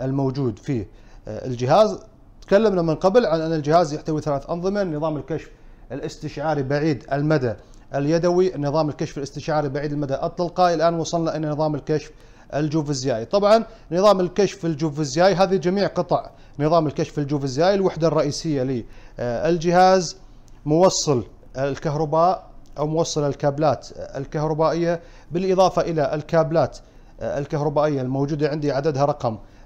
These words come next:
أربعة. طبعًا الآن إحنا قمنا بتوصيل هذه الكابلات بالجهاز، بعد ذلك تتوصل هذه الكابلات الأربعة أو البكرات الأربعة على الأوتاد الأربعة. الأوتاد الأربعة طبعًا نقوم بزرعها على أربعة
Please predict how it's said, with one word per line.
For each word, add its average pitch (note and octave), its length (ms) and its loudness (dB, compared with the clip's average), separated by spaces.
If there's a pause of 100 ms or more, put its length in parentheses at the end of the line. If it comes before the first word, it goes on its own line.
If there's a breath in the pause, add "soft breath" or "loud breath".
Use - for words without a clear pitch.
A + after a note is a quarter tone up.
(120)
أربعة. E3 300 4
طبعًا G3 240 4
الآن G3+ 240 4
إحنا G#3 280 0
قمنا G3 260 -2
بتوصيل F#3 720 0 (260)
هذه E3 400 2
الكابلات E3 720 2
بالجهاز، D#3+ 1040 2
بعد D#3+ 280 -2
ذلك F3 160 2
تتوصل E3 500 -4
هذه C#3+ 300 0
الكابلات D#3 540 -2
الأربعة E3 480 0 (300 loud breath)
أو E3 240 4
البكرات E3 600 2
الأربعة E3+ 540 2 (300 loud breath)
على F3 280 4
الأوتاد F3 720 4
الأربعة. B2 500 -2 (540 soft breath)
الأوتاد G3 400 4
الأربعة G#3 320 4
طبعًا G#3 260 2
نقوم G3+ 360 2
بزرعها E3 500 4
على D3+ 260 2
أربعة D3 500 2